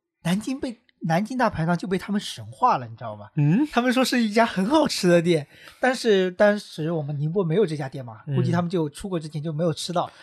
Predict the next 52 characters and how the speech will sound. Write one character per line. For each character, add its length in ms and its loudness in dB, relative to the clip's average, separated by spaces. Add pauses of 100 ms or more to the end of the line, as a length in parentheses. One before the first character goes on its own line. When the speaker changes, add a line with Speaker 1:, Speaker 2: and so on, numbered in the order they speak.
(280)
Speaker 1:
然 140 2
后 160 4
这 180 -8
家 140 4
店 200 2
在 140 2
他 120 2
们 120 4
心 180 0
目 80 2
当 160 4
中 180 2 (180)
就 160 2
回 200 4
国 160 2
一 140 0
定 120 -2
要 120 6
马 160 -4
上 100 6
吃 220 -2
的 80 2
一 60 0
家 180 4
店。 260 0 (300)
<laughs> 380 4
然 100 4
后 100 4
其 220 -6
中 180 4
一 60 0
些， 240 -2
然 160 2
后 160 2 (300)
到 140 6
了 120 6
去 220 -4
年 260 -4
我 80 -6
同 160 -2
学 80 4
回 180 2
来 120 6
之 120 0
后， 80 6
我 60 2
就 100 0
带 140 0
他 100 -2
去 180 -12
吃。 280 -12 (180)
Speaker 2:
嗯。 440 -6